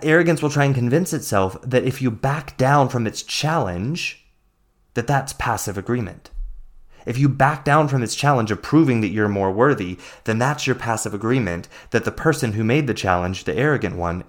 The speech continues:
is more worthy than you. But here's the thing. When we're a self-confident person, we don't play by those rules. We don't play by the rules that we need to prove that more, we're more worthy than another person to be worthy.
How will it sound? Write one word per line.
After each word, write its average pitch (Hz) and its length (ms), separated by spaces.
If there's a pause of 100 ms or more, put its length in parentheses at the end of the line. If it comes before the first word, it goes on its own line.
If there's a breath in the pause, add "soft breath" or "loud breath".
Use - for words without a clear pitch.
is 107 260
more 92 260
worthy 98 280
than 80 220
you. - 180 (560 soft breath)
But 107 120
here's 143 260
the 104 80
thing. 101 380 (840)
When 120 180
we're 123 120
a 117 60
self-confident 156 760
person, 92 400 (100)
we 131 100
don't 139 120
play 123 200
by 117 120
those 101 260
rules. - 500 (600 loud breath)
We 147 80
don't 156 240
play 170 300
by 156 140
the 123 100
rules 98 340 (220 loud breath)
that 135 80
we 135 100
need 135 140
to 123 80
prove 175 380
that 139 100
more, 117 160
we're 127 340
more 123 300
worthy 131 400
than 107 100
another 104 320
person 127 320
to 101 80
be 107 140
worthy. 135 460